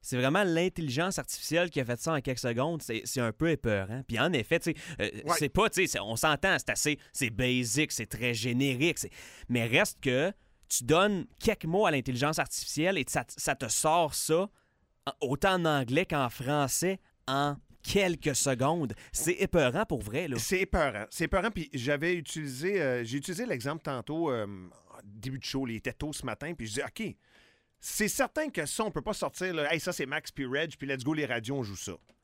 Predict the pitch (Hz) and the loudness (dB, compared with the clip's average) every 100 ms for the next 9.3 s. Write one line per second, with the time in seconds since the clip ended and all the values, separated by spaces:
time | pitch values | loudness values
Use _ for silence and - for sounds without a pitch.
0 | _ 120 160 233 226 254 247 226 440 - | _ -6 0 2 2 2 2 0 -6 -4
1 | 415 480 165 - 131 117 101 131 - - | -4 -2 -6 -8 -8 -6 -6 -6 -10 -20
2 | - - 131 233 - 131 110 95 95 - | -14 -6 -2 -2 -4 -4 -4 -4 -8 -16
3 | _ _ _ - - 196 247 294 262 339 | _ _ _ -12 -2 0 2 0 -2 -4
4 | - 160 143 131 117 139 117 107 139 262 | -4 -4 -6 -4 -4 -4 -4 -6 -8 -16
5 | - _ _ _ _ _ - 233 381 403 | -20 _ _ _ _ _ -6 0 2 2
6 | 370 359 339 285 330 381 - 156 165 131 | 4 2 2 0 0 0 -2 -2 0 -2
7 | - 131 117 113 95 127 117 101 - _ | -4 -4 -4 -6 -6 -6 -6 -8 -14 _
8 | _ _ - 185 190 226 - 240 - 185 | _ _ -2 0 2 -2 -2 -2 -2 0
9 | 185 208 | 2 2